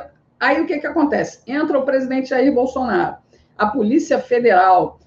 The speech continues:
a Polícia Rodoviária Federal, a Força Nacional, todas as forças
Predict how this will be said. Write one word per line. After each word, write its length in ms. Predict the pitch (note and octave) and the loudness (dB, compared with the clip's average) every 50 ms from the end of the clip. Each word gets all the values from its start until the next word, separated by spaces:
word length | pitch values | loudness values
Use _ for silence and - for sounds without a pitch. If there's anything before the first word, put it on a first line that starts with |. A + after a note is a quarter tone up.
| _ _ | _ _
a 80 | - E3+ | -10 -8
Polícia 460 | F3 - G3+ G#3 B3+ C4+ - C4+ B3 | -6 -4 -4 -4 -4 -4 -4 -4 -4
Rodoviária 840 | G#3 G3+ F#3+ A#3+ C#4 - B3+ C#4 C4+ C4 B3+ A3+ A3+ A#3+ B3 B3+ - | -2 0 2 4 4 4 4 4 4 4 2 2 2 2 2 0 -2
Federal, 720 | - - A#3+ A#3+ B3 G#3+ F#3 F#3+ F#3+ F#3+ F#3+ - - - - - | -2 -2 -2 0 0 0 0 2 2 2 0 0 -2 -6 -8 -6
a 160 | G#3 A3 G#3 | -4 -4 -4
Força 540 | - - - A3 B3+ C#4+ D4 C#4+ - B3+ A#3+ | -6 -4 0 4 4 4 4 2 -2 -4 -4
Nacional, 560 | A#3+ A#3+ - - G#3+ - - - E4 - - | -2 -4 -4 -6 -6 -4 -4 -2 -4 -2 2
todas 360 | - C#4+ - E4 C4+ A#3 G#3+ | 4 4 6 6 4 2 0
as 120 | G3+ - - | 0 -4 -6
forças 500 | - - G3 G3+ G#3 G#3 - - - | -6 -4 -2 -2 -2 -2 -6 -12 -20